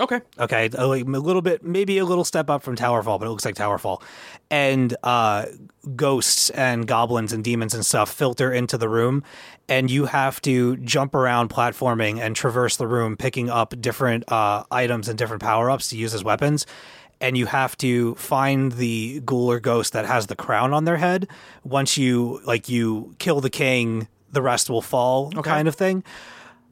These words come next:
Speaker 2: Only, uh, it goes in rounds, and there are, like, how long can you survive?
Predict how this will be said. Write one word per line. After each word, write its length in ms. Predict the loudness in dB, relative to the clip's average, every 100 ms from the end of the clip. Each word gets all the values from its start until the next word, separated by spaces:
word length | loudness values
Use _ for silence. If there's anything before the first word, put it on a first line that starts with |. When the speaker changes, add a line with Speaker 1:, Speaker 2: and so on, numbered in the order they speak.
| _ -2
Speaker 2:
Only, 640 | 2 2 2 2 -2 -6 _ _ _ _
uh, 460 | 0 2 4 2 0 0
it 120 | -2
goes 260 | 2 2 2
in 100 | 0
rounds, 640 | 0 0 2 0 -2 -8
and 260 | -6 -4 0
there 220 | 2 2
are, 220 | 2 2
like, 140 | 2 0
how 180 | -2 0
long 280 | 2 2
can 180 | 0 -2
you 100 | -2
survive? 540 | -2 0 2 2 2